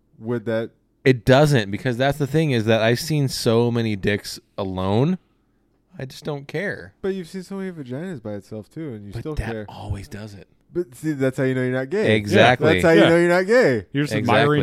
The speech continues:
Speaker 3: dicks.
Speaker 1: Yeah.
Speaker 3: That's fine. You're a
Speaker 1: There's
Speaker 3: dick
Speaker 1: nothing
Speaker 3: admirer.
Speaker 1: with, yeah, there's nothing wrong with
Speaker 2: I'm,
Speaker 1: admiring.
Speaker 2: I'm a
Speaker 3: Yeah.
Speaker 2: dick admirer.
Speaker 3: You're a dick
Speaker 1: Yeah.
Speaker 3: admirer. Who cares?
Speaker 2: Dude, that is going to my fucking Twitter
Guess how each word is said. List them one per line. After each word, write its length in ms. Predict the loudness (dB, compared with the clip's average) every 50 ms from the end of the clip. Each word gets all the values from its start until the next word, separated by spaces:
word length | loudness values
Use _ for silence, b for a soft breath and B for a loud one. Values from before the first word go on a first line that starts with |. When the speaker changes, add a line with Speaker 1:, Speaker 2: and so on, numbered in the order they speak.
| 2 2
Speaker 3:
dicks. 160 | 2 4 4
Speaker 1:
Yeah. 160 | 4 4 2
Speaker 3:
That's 160 | 0 -2 -6 -4
fine. 220 | -4 -4 -2 -2
You're 100 | -4 -4
a 40 | -4
Speaker 1:
There's 140 | -4 -4 -2
Speaker 3:
dick 60 | 0 2
Speaker 1:
nothing 160 | 2 2 2
Speaker 3:
admirer. 140 | 2 2 0
Speaker 1:
with, 200 | -2 -2 -4 -4
yeah, 100 | -2 0
there's 200 | 2 0 0 0
nothing 160 | -2 -2 -2 -2
wrong 160 | -2 -2 -2
with 120 | -2 -2
Speaker 2:
I'm, 80 | 0 0
Speaker 1:
admiring. 460 | 0 0 2 2 2 2 2 0 0
Speaker 2:
I'm 60 | 2 2
a 20 |
Speaker 3:
Yeah. 120 | 4 4 6
Speaker 2:
dick 180 | 6 4 6 4
admirer. 340 | 2 2 4 2 4 4 4
Speaker 3:
You're 120 | 4 4
a 20 |
dick 100 | 4 4
Speaker 1:
Yeah. 140 | 4 4 4
Speaker 3:
admirer. 380 | 4 2 2 2 2 0 0 -2
Who 100 | -2 -2
cares? 160 | -2 0 0
Speaker 2:
Dude, 80 | 2 4
that 160 | 4 4 4
is 100 | 2 2
going 160 | 2 2 2
to 60 | 2
my 160 | 2 2 0
fucking 380 | 0 0 -2 -2 0 0 -2 -4
Twitter 600 | -2 -2 2 4 4 4 6 4 4 2 0